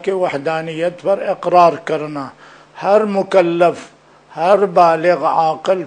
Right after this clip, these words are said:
پر واجب ہے اللہ تعالیٰ پہ اقرار کرنا، اللہ کے وجود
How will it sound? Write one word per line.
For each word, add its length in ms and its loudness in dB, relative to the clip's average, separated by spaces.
پر 180 0
واجب 720 -2
ہے 360 2
اللہ 360 -2
تعالیٰ 480 -2
پہ 240 -6
اقرار 460 2
کرنا، 440 0
اللہ 360 2
کے 80 -2
وجود 460 0